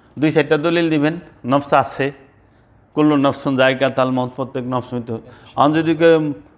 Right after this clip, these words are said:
মৃত্যুর দলিল দেখান, মৃত্যুর দলিল মৃত্যু ছাড়া দেখান যাইব? দলিল দিয়ে, কাগজের এই কিতাবের পাতার লাইন দিয়ে কি মৃত্যু দেখান যাইব?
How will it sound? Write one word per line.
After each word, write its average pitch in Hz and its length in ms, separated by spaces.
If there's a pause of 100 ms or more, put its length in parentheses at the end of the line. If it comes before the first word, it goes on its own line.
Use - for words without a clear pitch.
(120)
মৃত্যুর 175 480
দলিল 156 320
দেখান, 113 280 (3000)
মৃত্যুর 160 500
দলিল 165 280
মৃত্যু 175 340
ছাড়া 151 220
দেখান 156 280
যাইব? 151 340 (2000)
দলিল 170 380
দিয়ে, 147 280
কাগজের 160 520
এই 147 100
কিতাবের 165 480
পাতার 165 340
লাইন 151 280
দিয়ে 170 200
কি 165 120
মৃত্যু 175 280
দেখান 147 240
যাইব? 151 300